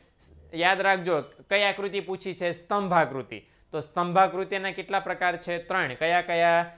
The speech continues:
સાદી સ્તંભાકૃતિ, પાસપાસીની સ્તંભાકૃતિ અને વિભાજિત સ્તંભાકૃતિ. ક્લિયર? તો હવે આપણે સાદી સ્તંભાકૃતિ તરફ જરાક,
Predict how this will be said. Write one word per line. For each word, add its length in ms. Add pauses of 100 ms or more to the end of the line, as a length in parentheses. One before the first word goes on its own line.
(140)
સાદી 360
સ્તંભાકૃતિ, 680
પાસપાસીની 680
સ્તંભાકૃતિ 760
અને 400 (280)
વિભાજિત 800
સ્તંભાકૃતિ. 920 (420)
ક્લિયર? 320 (2500)
તો 80
હવે 140
આપણે 200
સાદી 340
સ્તંભાકૃતિ 640
તરફ 240
જરાક, 280